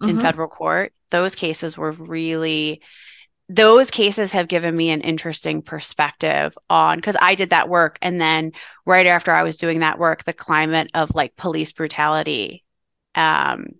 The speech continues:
Speaker 2: Really
Speaker 1: came
Speaker 2: started
Speaker 1: out.
Speaker 2: ramping up. Uh-huh.
Speaker 1: Yeah. And so it's given me an interesting
Speaker 2: Perspective.
Speaker 1: perspective.
Speaker 2: I bet it has.
Speaker 1: Yeah. I also, because I did the prison cases,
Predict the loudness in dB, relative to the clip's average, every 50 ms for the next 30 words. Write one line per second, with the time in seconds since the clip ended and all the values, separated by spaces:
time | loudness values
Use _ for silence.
0 | _ _ -6 -4 -2 0 0 0 0 0 -2 -2 -2 -4 -6 -8 -12 -12 -12 -10
1 | -8 -8 -6 -8 -8 -10 -12 -12 -12 -10 -10 -10 -6 -2 2 4 4 4 4 2
2 | 2 0 0 0 0 0 0 0 0 0 0 0 -2 -2 0 0 0 -2 -2 -4
3 | -6 -8 -8 -4 -2 -2 0 0 -2 -2 -6 -8 -8 -10 -12 -6 -4 -4 -4 -4
4 | -2 -2 -2 0 0 0 -2 -4 -4 -4 -4 -4 -4 -4 -4 -2 -2 -4 -6 -10
5 | -14 -16 -20 _ _ _ _ _ _ _ -4 0 0 2 2 0 -2 -4 -6 -8
6 | -6 -2 0 2 6 6 6 6 4 2 2 0 0 0 -2 -2 -2 0 -2 -2
7 | -4 -6 -6 -4 -4 -4 -4 -4 -6 -6 -6 -6 -6 -6 -4 -4 -4 -4